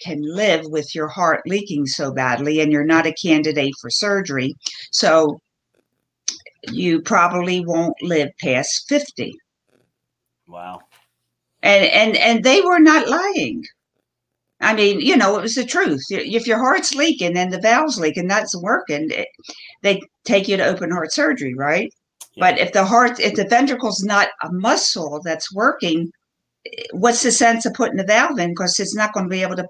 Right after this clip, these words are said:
Speaker 1: pump it. I mean, they're, they're, and so they said, "There's nothing you can do." And I went, I mean, like, I heard the words, but, like, it didn't mean anything. It's just a strange feeling.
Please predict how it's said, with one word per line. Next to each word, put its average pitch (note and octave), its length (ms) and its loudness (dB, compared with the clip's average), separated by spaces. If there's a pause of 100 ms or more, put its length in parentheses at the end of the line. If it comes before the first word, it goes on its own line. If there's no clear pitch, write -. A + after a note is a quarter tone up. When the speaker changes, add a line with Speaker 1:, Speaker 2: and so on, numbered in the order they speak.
(140)
Speaker 1:
pump D#4+ 360 0
it. A2+ 160 -4 (960)
I - 100 2
mean, G3+ 280 4 (100)
they're, G3+ 220 0
they're, G3 220 -2 (680)
and G3+ 200 -2
so A3+ 160 2
they G#3 140 2
said, B3+ 260 0
"There's F#3 220 -2
nothing F3+ 380 -2
you E3 160 -8
can F#3+ 160 -6
do." F#3+ 340 -2 (400)
And F3 160 -2
I F#3 160 2
went, E3 320 0 (1300)
I A3+ 80 4
mean, B3 180 6
like, A#3+ 240 4 (240)
I G3+ 120 0
heard B3+ 380 -6
the G#3 120 -6
words, G#3 520 -6 (800)
but, G#3 140 -2
like, G3+ 220 0
it F#3 120 -2
didn't G#3 280 2
mean G#3+ 260 -4
anything. A#2+ 560 -6
It's - 260 -2
just A#3+ 280 2
a F3 60 -2
strange A3+ 600 2 (120)
feeling. C#3 520 -4